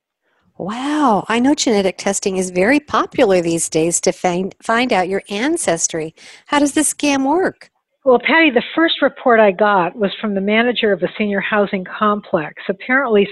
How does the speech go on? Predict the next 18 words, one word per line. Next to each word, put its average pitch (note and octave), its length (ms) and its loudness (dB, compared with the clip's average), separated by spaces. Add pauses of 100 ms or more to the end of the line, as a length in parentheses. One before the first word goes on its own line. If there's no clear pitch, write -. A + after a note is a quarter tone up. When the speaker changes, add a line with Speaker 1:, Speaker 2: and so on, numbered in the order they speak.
Speaker 2:
someone A3+ 280 0
was F#3+ 120 0
going G3+ 340 4
around G3 380 2
to F#3+ 60 -6
the F3+ 100 0
residents F3+ 680 2
and F#3 120 0 (140)
offering F#3+ 600 0
genetic F#3+ 420 0 (160)
testing, F3 500 -2 (140)
telling C4+ 280 2
them A3+ 160 2
that G3+ 180 0
the F#3+ 80 -2
cost A3 520 -2 (260)
would F#3+ 160 0
be G3+ 140 -2